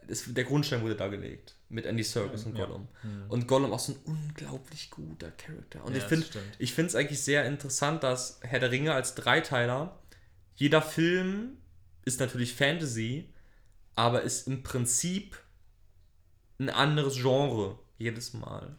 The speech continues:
Speaker 1: Und es ist bei dem
Speaker 2: Mhm.
Speaker 1: Hobbit nicht anders, der ist genauso aufgebaut.
Speaker 2: Mhm.
Speaker 1: Der allererste Ho-, der allererste Hobbit und der allererste Herr der Ringe ist, ist, ist einfach ein Abenteuerfilm. Es ist
Speaker 2: Ja.
Speaker 1: nichts anderes als ein Abenteuerfilm.
Speaker 2: Ja, das stimmt.
Speaker 1: Ich finde, dass der zweite Teil fast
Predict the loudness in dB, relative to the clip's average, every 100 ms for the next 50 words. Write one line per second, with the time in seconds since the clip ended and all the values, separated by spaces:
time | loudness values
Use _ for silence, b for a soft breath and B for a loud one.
0 | -6 -2 -2 0 4 6 6 6 4 6
1 | 4 2 0 0 0 0 2 2 0 -2
2 | -4 0 4 4 4 2 0 0 -4 -2
3 | -2 -4 -4 -2 0 2 4 6 8 6
4 | 6 4 4 -2 -4 -4 -8 -12 -14 -14
5 | -10 0 4 4 4 2 0 -2 -2 0
6 | 0 0 -2 -6 -4 0 0 0 -2 -4
7 | -10 -12 -14 -14 _ -4 -4 -8 -6 -4
8 | -4 -6 -12 -14 -16 -6 -4 -2 0 -2
9 | -2 -6 -6 -4 -6 -8 -12 -10 -8 -8
10 | -10 -8 -6 -6 -6 -8 -8 -4 -4 0
11 | 0 2 2 2 2 0 -2 2 2 2
12 | -2 -4 0 0 0 -4 -8 -8